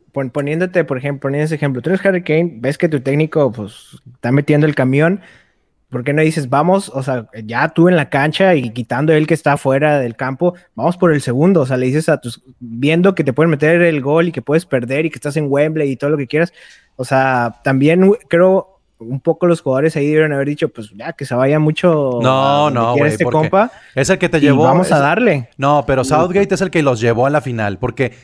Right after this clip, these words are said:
Speaker 2: la lógica hubiera indicado que la alineación de entrada, los once, hubieran sido otros.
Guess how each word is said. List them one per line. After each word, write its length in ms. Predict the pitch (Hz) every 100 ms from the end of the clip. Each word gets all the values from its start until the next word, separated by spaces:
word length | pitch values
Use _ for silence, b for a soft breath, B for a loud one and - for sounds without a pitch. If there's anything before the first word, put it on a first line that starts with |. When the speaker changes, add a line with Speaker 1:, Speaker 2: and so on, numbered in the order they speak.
| b
Speaker 2:
la 140 | 135 139
lógica 360 | 160 202 240 190
hubiera 180 | 185
indicado 640 | 196 170 170 165 196 233 -
que 120 | 151
la 40 | 139
alineación 460 | 147 139 175 240
de 60 | 240
entrada, 380 | 175 165 156 123
los 140 | 113
once, 260 | 175 214 214
hubieran 240 | 135 147
sido 200 | 135 147
otros. 360 | 120 120 -